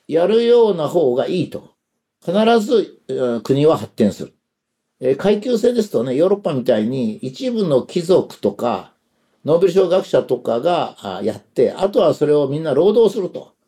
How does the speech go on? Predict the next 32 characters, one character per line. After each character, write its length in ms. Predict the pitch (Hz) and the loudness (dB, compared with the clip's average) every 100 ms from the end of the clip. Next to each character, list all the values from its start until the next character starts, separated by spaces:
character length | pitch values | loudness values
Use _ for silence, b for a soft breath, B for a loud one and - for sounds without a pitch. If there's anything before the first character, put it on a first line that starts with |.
| _ _ | _ _
ま 60 | 185 | 2
あ、 20 | |
い 20 | |
う 40 | 208 | 4
こ 60 | |
と 80 | 214 | 4
に 60 | 143 | 2
な 60 | |
り 60 | 127 | 0
ま 100 | 147 | -2
し 60 | - | -4
て 80 | |
ね。 200 | - 147 _ _ _ _ _ _ | -8 -10 _ _ _ _ _ _
集 440 | _ - 220 233 | _ -4 0 2
団 340 | 220 226 214 208 | 2 2 2 0
の 140 | 208 | -2
知 240 | 202 - 202 | -4 0 2
恵 80 | |
っ 40 | 214 | 2
て 120 | - | -2
い 40 | 131 | -6
う 20 | |
の 80 | 101 | -6
が 60 | |
働 220 | - 175 | -2 -2
か 80 | 170 | 0
な 120 | 165 | -2
い 40 | 139 | -4
ん 60 | |
で 60 | 85 | -6
す 120 | - | -12
よ。 140 | - | -16